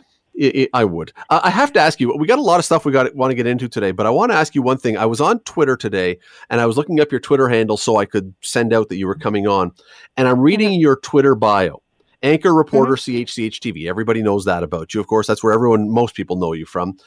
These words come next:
Speaker 1: Uh, executive
Speaker 2: Yeah.
Speaker 1: sales manager, Fox forty Whistle. That's, that's a thing you do as
Speaker 2: Mm-hmm.
Speaker 1: well. That's fantastic. Um,
Speaker 2: Yeah.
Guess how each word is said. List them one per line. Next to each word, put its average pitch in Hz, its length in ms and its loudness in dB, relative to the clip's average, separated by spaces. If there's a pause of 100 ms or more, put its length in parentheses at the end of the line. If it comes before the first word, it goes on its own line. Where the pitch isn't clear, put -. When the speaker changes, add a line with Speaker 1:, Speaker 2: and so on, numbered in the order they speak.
(280)
Speaker 1:
Uh, 113 200 4
executive 156 380 2
Speaker 2:
Yeah. - 40 -6
Speaker 1:
sales 139 220 4
manager, 131 300 4
Fox 117 300 0
forty 120 260 0
Whistle. 110 320 -4
That's, 117 340 -4
that's 107 220 -2
a 110 60 -6
thing 127 260 -2
you 113 100 2
do 110 220 2
as 107 60 0
Speaker 2:
Mm-hmm. 92 80 -6
Speaker 1:
well. 98 100 4
That's 110 160 -2
fantastic. 101 580 -4 (440)
Um, 120 320 4
Speaker 2:
Yeah. 127 80 2